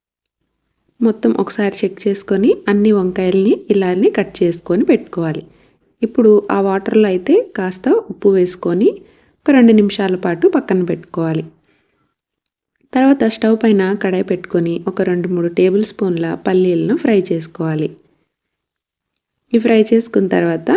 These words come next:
ఒక ప్లేట్లోకి పక్కకు తీసి పెట్టుకోవాలన్నమాట. తర్వాత అదే కడాయిలో ఒక రెండు నుంచి మూడు టేబుల్ స్పూన్ల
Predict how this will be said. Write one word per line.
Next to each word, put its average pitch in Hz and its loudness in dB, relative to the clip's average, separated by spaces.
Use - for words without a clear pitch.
ఒక 240 -4
ప్లేట్లోకి 185 -2
పక్కకు - -6
తీసి 160 -6
పెట్టుకోవాలన్నమాట. 160 -4
తర్వాత 254 -2
అదే 190 0
కడాయిలో 170 -4
ఒక 185 -6
రెండు 190 -2
నుంచి 208 -2
మూడు 196 -2
టేబుల్ 196 -2
స్పూన్ల 220 -2